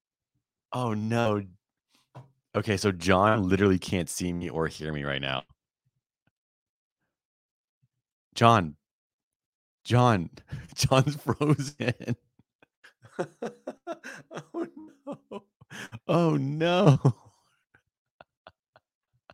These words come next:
<laughs> Here we go. <laughs> Okay, hold on. Oh, okay. I got <laughs> He says he has to do it on his phone.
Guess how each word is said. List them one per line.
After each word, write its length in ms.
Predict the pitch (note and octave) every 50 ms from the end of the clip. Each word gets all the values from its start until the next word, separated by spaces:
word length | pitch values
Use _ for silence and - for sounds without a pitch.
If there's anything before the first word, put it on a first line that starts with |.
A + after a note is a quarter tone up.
| _ -
<laughs> 300 | - - - - - _
Here 200 | - E2 F2 F#2 G2+
we 140 | A2 A#2 G2+
go. 240 | F#2+ F2+ F#2+ G#2 - - - - - - - F#3+ - - -
<laughs> 400 | E3+ D#3 - - E3 C#3+ - _ _ _ _ _ _ - - _ - - - - - - - _ -
Okay, 360 | G#2+ G#2+ G2+ - F2+ D#2 D#2
hold 240 | D#2 E2+ F#2 F2+ D#2+
on. 300 | D#2 D#2 D2+ D2+ C#2+ - _ _ _ _ _ _ _ _ _ _ _ _ _ _ _ _ _ _
Oh, 160 | - A2+ A#2 - - _ _ _ _ _ _ _ -
okay. 420 | G#2 G#2 G2+ E2 F2 D2+ C#2+ C#2+ - _ _ _ _ _ _ _ -
I 60 | G#2
got 240 | G#2+ A2 B2 B2 - - - - - - - - - - - - - _ _ _ _ - F#4 F#4+ - _ _
<laughs> 1040 | _ _ _ _ _ _ _ _ - _ - _ - - - - - - - - _
He 120 | _ A#2+ G#2+
says 160 | A#2 A2+ A2
he 80 | A#2
has 120 | A#2 A#2 -
to 80 | - C3+
do 140 | C3+ A2+ A2+
it 40 | G#2+
on 120 | G#2 G#2+
his 140 | G2+ F2 -
phone. 800 | - - - - - A2 G#2+ A2 A#2 G#2+ G2+ G2+ F2+ E2 D#2 C#2+